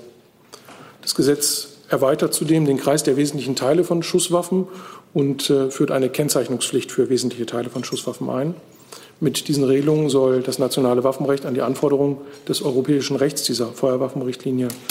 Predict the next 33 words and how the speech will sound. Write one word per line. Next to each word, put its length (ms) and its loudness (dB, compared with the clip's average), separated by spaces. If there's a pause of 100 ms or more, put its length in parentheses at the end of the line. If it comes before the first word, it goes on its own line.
(140)
angepasst 480 2
werden, 260 2 (340)
ohne 300 4 (380)
die 80 -2
Besitzer 360 0
von 160 2
legalen 400 2
Waffen 360 0 (300)
darüber 320 2
hinaus 680 0
zu 160 -4
belasten. 460 0 (800)
Für 120 -6
die 60 4
Umsetzung, 640 2 (540)
über 160 4
die 80 0
Umsetzung 340 2
der 120 4
Feuerwaffenrichtlinie 720 0
hinaus 360 2
enthält 220 -4
der 80 2
Gesetzentwurf 800 0 (140)
zudem 340 -2
Regelungen, 480 4 (360)
die 80 0
Jägern 460 4 (140)
den 160 2
Erwerb 360 2
und 120 -4
die 60 -4
Nutzung 400 -2